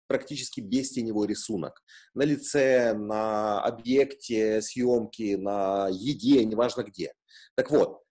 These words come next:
фуд-фотография любит мягкий свет. И поэтому я всем говорю, что прямой солнечный луч,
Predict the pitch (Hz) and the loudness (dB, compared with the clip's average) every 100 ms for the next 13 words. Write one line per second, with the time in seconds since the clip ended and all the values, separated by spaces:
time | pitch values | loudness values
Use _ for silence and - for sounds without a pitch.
0 | _ - 143 185 170 - 101 110 147 147 | _ -2 0 2 -2 -2 0 0 0 0
1 | 90 - _ 107 107 117 117 123 - - | -2 -2 _ -6 -2 0 -2 -4 -14 -12
2 | 95 90 90 - - 85 90 - _ _ | -4 -4 -6 -8 -6 -4 -6 -6 _ _
3 | _ _ - _ 107 185 202 160 120 - | _ _ -20 _ 2 2 4 2 0 0
4 | 120 139 - - _ _ _ - - 131 | 0 0 -4 -14 _ _ _ -6 0 0
5 | 95 101 107 190 - - 104 101 95 - | 0 0 0 0 -4 -2 0 2 2 -2
6 | - 110 120 107 - 113 98 90 - 90 | -4 -2 0 -2 -2 -2 -2 -4 -6 -6
7 | 80 - _ _ _ - 110 202 - | -6 -8 _ _ _ -6 -4 -4 -6